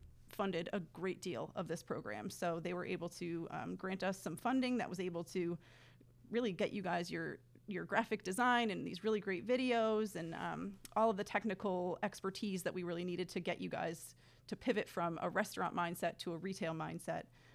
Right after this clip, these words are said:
Um, and so also thank you to Rhode Island Hospitality Association, um, our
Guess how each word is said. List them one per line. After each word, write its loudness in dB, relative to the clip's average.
Um, -2
and -4
so -4
also -2
thank -4
you -6
to -8
Rhode 0
Island 0
Hospitality 0
Association, 0
um, -2
our 2